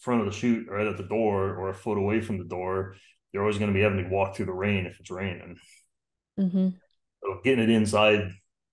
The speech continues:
Speaker 1: enough that you can, uh, walk in front comfortably, you know, at least four six foot back from the door is good.
Speaker 2: All right, Jake. Well,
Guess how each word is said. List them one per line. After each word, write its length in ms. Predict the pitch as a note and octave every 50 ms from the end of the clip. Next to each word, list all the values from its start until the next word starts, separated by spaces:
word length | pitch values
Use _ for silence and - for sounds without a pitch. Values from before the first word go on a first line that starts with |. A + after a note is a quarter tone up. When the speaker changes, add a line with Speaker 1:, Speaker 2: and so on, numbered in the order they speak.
| _
Speaker 1:
enough 400 | - G#2 G2+ G2+ G#2 G2+ - -
that 140 | - F#2+ -
you 140 | F#2+ G2 F#2+
can, 240 | - G#2 G2 G2 F#2+
uh, 220 | F#2 F2+ F2+ F2+ F2 - _ -
walk 280 | F2 F#2 F#2 F#2 - -
in 120 | F2+ F2
front 680 | F2 - G2+ G2+ G#2 G2+ G2+ G2 F#2 - - - - - _ _ _ _ _ _ -
comfortably, 840 | - G#2 G2+ G2 - - G2 F2 F#2+ F#2+ F#2+ F#2+ F#2+ G2 G2 - -
you 100 | - -
know, 120 | F2+ F#2 G2+
at 60 | A#2
least 440 | D3 C3 - - - - - _ -
four 260 | - - G#2+ G2+ F#2
six 300 | - - - - - -
foot 360 | - - F#2+ F#2 E2+ D#2+ - _ -
back 280 | - F#2 F2 F2+ - -
from 140 | - G2+ F2+
the 60 | F2+
door 320 | F2 E2+ F#2 F#2 F#2+ F#2 F2+
is 120 | F2 F2
good. 400 | - F2+ F2+ F2+ F2+ F2+ - - _ _ _ - _ - - _ _ _ _ _ _ _ _ _ _ _ _ _ _ _ _ _ _ _ _ _ _ _ _ _ _ _ _ _ _ _ - _ _ _ _ _ _ _ _ _ _ _ _ _ _ _ _ _ _ -
Speaker 2:
All 100 | - A#3
right, 200 | A3+ B3 C#4 C4+
Jake. 280 | - - A#3 A3+ A3 A3 -
Well, 440 | A3+ A#3+ B3 B3 A#3+ A#3 - - -